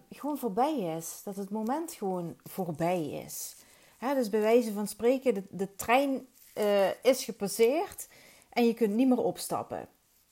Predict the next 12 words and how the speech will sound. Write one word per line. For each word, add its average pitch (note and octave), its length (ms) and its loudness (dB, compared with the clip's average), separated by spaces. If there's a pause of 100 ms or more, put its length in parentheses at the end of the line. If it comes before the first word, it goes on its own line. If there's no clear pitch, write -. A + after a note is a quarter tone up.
(640)
Maak F3+ 260 2
je G3+ 120 0
trouwens F#3 440 -2
absoluut G3+ 420 -6
geen F3+ 180 -4
zorgen. F3 440 0
Hè? E3+ 80 -2
We F3+ 100 -4
missen G3 460 -4
allemaal G#3+ 540 2
wel G#3+ 200 0
eens, A3+ 340 -4